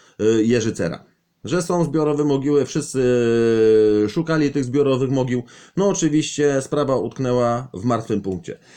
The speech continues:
I moje takie osobiste mniemanie, takie, takie, mm, wyciąganie wniosków prowadzi mnie do jednego, że te wszystkie opowieści tych szalonych człowieków, które ja słyszałem, naocznych świadków, te opowieści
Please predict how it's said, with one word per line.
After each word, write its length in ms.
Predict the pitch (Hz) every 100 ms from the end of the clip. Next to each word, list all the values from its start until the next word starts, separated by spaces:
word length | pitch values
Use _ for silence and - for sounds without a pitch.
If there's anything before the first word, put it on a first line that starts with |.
| - - -
I 440 | 190 190 185 165 -
moje 720 | 113 123 175 165 104 92 - - _ -
takie 600 | 131 123 127 120 117 117 117 _ _ _ _ _ _ _ _ _ _ _
osobiste 480 | - 180 175 165 101
mniemanie, 540 | 104 101 90 92 117 123
takie, 240 | - 110
takie, 480 | 107 - 110 101 104 - _ _ _ _ _ _ _ -
mm, 720 | - 80 - - 87 90 - 180 85
wyciąganie 600 | 143 156 143 165 180 147
wniosków 500 | 139 110 - 113 - - - - -
prowadzi 360 | 165 208 196
mnie 120 | 190
do 100 | 170
jednego, 540 | 165 147 113 87 78 92
że 160 | 123
te 160 | 147 202
wszystkie 380 | 202 208 - 180
opowieści 480 | 160 156 175 180 165
tych 140 | 156
szalonych 340 | 143 147 170
człowieków, 420 | 165 131 147 165 165
które 240 | 151 139
ja 140 | 143
słyszałem, 440 | 147 135 - 101 95
naocznych 400 | 110 160 175 165
świadków, 420 | 131 95 - 87
te 100 | 135
opowieści 720 | 165 190 147 107 - 110 165